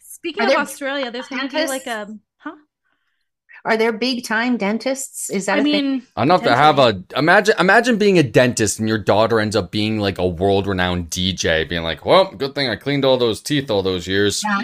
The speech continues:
Speaker 1: You know who else's dad is a dentist? Not Nick Suzuki, but, um, no, his dad is a
Speaker 2: Nick,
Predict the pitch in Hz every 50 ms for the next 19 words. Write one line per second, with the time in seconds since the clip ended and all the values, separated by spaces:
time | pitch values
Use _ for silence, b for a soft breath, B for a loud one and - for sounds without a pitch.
0 | 226 254 311 320 311 330 339 349 392 349 381 403 403 320 302 320 330 330 359 392
1 | 349 302 269 311 302 320 339 359 311 269 302 233 214 277 269 269 302 302 302 349
2 | 359 403 392 - - _ _ _ - 240 254 262 294 311 339 294 339 349 339 359
3 | 311 - - - 349 311 254 247 311 339 302 - 262 247 247 254 - _ _ 214
4 | 202 226 294 302 269 254 - _ - _ _ _ _ _ _ _ _ _ - 262
5 | 269 262 247 240 226 220 214 214 220 214 - 277 403 453 440 381 349 381 311 415
6 | 381 392 403 415 359 392